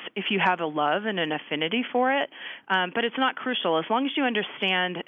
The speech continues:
that it's essentially, in a lot of ways, j-, just a new channel for marketing. Um,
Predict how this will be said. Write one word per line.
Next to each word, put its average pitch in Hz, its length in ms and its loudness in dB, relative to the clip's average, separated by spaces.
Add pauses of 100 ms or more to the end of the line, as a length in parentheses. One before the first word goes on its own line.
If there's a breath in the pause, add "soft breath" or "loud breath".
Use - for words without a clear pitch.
(120)
that 160 300 2 (180)
it's 196 120 -14
essentially, 220 500 -2
in 170 60 2
a 160 60 2
lot 156 160 2
of 156 100 -4
ways, 147 300 0 (560 loud breath)
j-, - 60 -8 (220)
just 262 260 -2
a 226 40 2
new 190 160 4 (140)
channel 175 380 2
for 165 80 -4
marketing. 151 560 -2 (200)
Um, 160 380 0